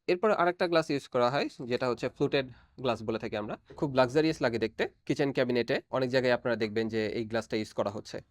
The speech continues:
এটাও প্রাইভেসি দেয়। আপনি অপোজিট সাইডে একদম ক্লিয়ার, আহ, মুভমেন্ট অথবা ক্লিয়ার কোনো কিছু দেখতে পাবেন না। কেউ যদি মনে করে যে অ্যাসথেটিক্সের জন্য আমি এই গ্লাসটাও চাই, আবার প্রাইভেসিও চাই, তখন আমরা হচ্ছে এটার সাথে ফ্রস্টেড একটা পেপার যদি আমরা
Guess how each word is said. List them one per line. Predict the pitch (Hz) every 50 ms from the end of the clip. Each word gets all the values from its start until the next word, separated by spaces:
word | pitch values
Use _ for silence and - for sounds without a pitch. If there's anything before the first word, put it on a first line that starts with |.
| _ _ - -
এটাও | 151 151 202 196
প্রাইভেসি | - 165 135 120 110 - -
দেয়। | 101 127 - 349 - _ _ _ -
আপনি | 139 139 151 143
অপোজিট | 139 - 139 135 135
সাইডে | - - 131 127 131 131
একদম | 123 113 127 123 120
ক্লিয়ার, | - - 131 127 127 123 123 120
আহ, | 117 - _ _ _ _ _ - 123 113 107 107 107 104
মুভমেন্ট | 107 113 120 117 117 123 120 117 113 110 - - _ _ _ _
অথবা | 107 117 123 117 113
ক্লিয়ার | - 131 127 123 117
কোনো | - 117 110 107
কিছু | 110 - 113
দেখতে | 107 110 - -
পাবেন | 113 110 107 104 -
না। | - - - _ _ _ _
কেউ | - 143 139
যদি | 131 139 131 143 139 135 135
মনে | 127 135 135 127 131
করে | 123 135 127 123 117
যে | 123 123 120 120 120 104 -
অ্যাসথেটিক্সের | - 131 - - 147 143 135 131 - 139 131
জন্য | 131 127 127
আমি | 120 117 123 120
এই | - - 131
গ্লাসটাও | 123 127 131 123 - - 135 131
চাই, | - 143 135 127 151 - _ - - - -
আবার | - - 120
প্রাইভেসিও | - - 123 120 120 120 120 - 135 127
চাই, | 123 127 117 123 120
তখন | - 120 - 120 117
আমরা | 117 117 113 110
হচ্ছে | 113 110 - - 120 110 110 - - _ _ _ _ -
এটার | 131 120 127 123 120
সাথে | - 120 113 - 226 -
ফ্রস্টেড | - _ _ _ _ - 139 120 - 151 131
একটা | 120 - 127
পেপার | - 131 120 123 123
যদি | 117 120 113 120
আমরা | 113 113 110 113 110 110